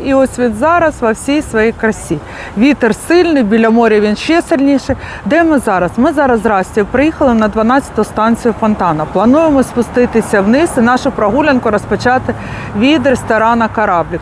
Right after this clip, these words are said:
Чому, спитаєте ви? Тому що зараз всі такі відомі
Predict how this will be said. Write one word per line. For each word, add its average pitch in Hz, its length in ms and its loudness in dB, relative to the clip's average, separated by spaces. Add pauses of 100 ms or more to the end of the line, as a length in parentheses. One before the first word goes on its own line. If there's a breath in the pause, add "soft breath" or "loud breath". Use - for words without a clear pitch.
(100)
Чому, 302 260 0
спитаєте 175 580 -2
ви? 160 120 0 (400 loud breath)
Тому 330 220 4
що 311 220 2
зараз 196 420 0 (180)
всі 320 160 0
такі 262 340 0
відомі 247 520 2